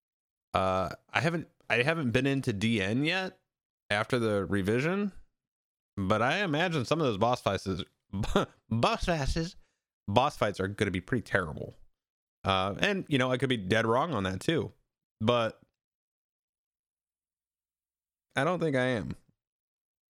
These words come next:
Let me know if I'm wrong. But good God. Uh, we did chill on the stat changes and all the adjustments and stuff like that. Yes, it was a bug. Fix the bug.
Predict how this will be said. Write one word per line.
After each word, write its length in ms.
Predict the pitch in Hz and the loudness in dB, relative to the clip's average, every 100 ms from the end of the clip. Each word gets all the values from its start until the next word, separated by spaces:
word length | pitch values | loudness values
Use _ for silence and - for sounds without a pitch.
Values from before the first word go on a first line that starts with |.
| _ _ _ _ _ _ _ _ | _ _ _ _ _ _ _ _
Let 120 | 123 | 0
me 60 | 156 | 2
know 140 | 156 | 2
if 60 | 143 | 2
I'm 120 | 139 | 2
wrong. 260 | 131 104 - _ _ _ _ _ _ _ _ _ | 0 -2 -8 _ _ _ _ _ _ _ _ _
But 140 | 95 - _ _ - - | -6 -6 _ _ -2 2
good 260 | 214 110 - | 2 0 -2
God. 400 | 131 110 - - _ _ _ _ _ _ _ _ | 0 0 -4 -14 _ _ _ _ _ _ _ _
Uh, 360 | 113 113 110 110 | 0 2 4 2
we 80 | 127 | 2
did 200 | 147 107 | 2 0
chill 280 | - 170 160 | 2 2 4
on 120 | 123 | 2
the 80 | 98 | -2
stat 360 | - 143 147 | 0 2 2
changes 540 | - 139 139 131 131 95 | 0 0 0 0 0 0
and 80 | 95 | 0
all 120 | 117 | 2
the 140 | 113 | 0
adjustments 560 | 90 98 120 - 120 - | 0 2 0 2 -2 -2
and 80 | 107 | -2
stuff 240 | 117 107 | 0 0
like 120 | 113 | 0
that. 260 | 113 110 127 | 0 0 0
Yes, 160 | 143 | 0
it 40 | 123 | 0
was 120 | 107 | 0
a 60 | 98 | -2
bug. 420 | - 135 101 85 | 0 0 0 0
Fix 260 | - 165 | -2 -2
the 140 | - 104 | -2 -2
bug. 480 | 87 127 104 82 | 2 2 2 -2